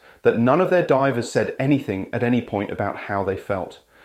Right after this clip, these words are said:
There were definitely looks of relief on some faces when she told them they wouldn't be diving. So why didn't anyone speak up beforehand if they were uncomfortable with the conditions? If they had decided to jump in, how many would have followed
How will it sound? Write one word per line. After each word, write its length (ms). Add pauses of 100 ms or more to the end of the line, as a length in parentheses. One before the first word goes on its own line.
(180)
There 120
were 100
definitely 500
looks 300
of 120
relief 360
on 100
some 180
faces 520
when 140
she 120
told 300
them 200 (240)
they 100
wouldn't 400
be 100
diving. 640 (280)
So 140
why 240
didn't 320
anyone 380
speak 360
up 160
beforehand 640
if 140
they 100
were 160
uncomfortable 680
with 140
the 60
conditions? 680 (300)
If 120
they 180
had 120
decided 460
to 80
jump 340
in, 180
how 240
many 180
would 120
have 160
followed 340